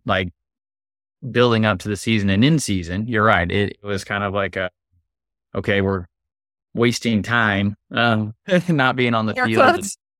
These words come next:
Speaker 2: Yeah.
Speaker 1: and, and getting, and getting our reps in and all that kind of stuff." And, um, but it, it really gave the players a great opportunity and great, uh, dialogue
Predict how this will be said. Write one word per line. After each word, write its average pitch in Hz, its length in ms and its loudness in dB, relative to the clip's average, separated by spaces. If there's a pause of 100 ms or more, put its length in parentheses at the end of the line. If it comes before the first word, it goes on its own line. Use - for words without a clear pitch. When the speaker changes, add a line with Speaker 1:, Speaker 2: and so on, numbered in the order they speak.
Speaker 2:
Yeah. 262 240 -2
Speaker 1:
and, 117 200 0
and 113 260 -6
getting, 127 340 6
and 113 160 -6
getting 120 220 2
our 104 180 2
reps 110 340 -4
in 101 200 -6
and 101 120 -6
all 101 140 -6
that - 160 -8
kind 101 160 -6
of 95 80 -6
stuff." 101 420 -2
And, 98 220 -4 (580)
um, 101 460 0 (140)
but 123 420 2
it, 135 220 -4 (420)
it 117 100 2
really 139 280 4
gave 117 380 -2
the 92 100 -10
players 104 580 2
a 98 60 -4
great 98 280 -6
opportunity 95 800 -6
and 95 260 -4
great, 98 460 -2 (100)
uh, 90 200 -14
dialogue 90 720 -6